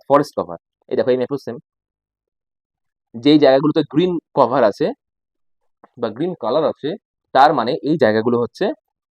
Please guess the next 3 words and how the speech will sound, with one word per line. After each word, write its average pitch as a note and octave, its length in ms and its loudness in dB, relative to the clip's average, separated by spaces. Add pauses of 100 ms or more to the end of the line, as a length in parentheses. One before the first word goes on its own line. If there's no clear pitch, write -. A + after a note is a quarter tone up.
(220)
স্বাভাবিক F3+ 420 4
বনভূমি, A#2+ 340 -2 (1600)
আহ, C3 120 0